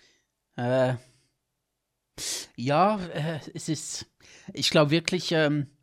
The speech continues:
wir, wir müssen sehen, was er mit dem Kanu des Manitou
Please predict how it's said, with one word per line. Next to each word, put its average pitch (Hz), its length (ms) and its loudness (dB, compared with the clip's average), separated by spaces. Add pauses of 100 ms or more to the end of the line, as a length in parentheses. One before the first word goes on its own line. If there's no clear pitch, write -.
(460)
wir, 160 680 0
wir 135 120 4
müssen 151 440 0
sehen, 180 540 0
was - 460 0
er 175 360 2
mit 165 360 -2
dem 156 200 2
Kanu 165 340 0
des 170 220 -4
Manitou 170 720 -2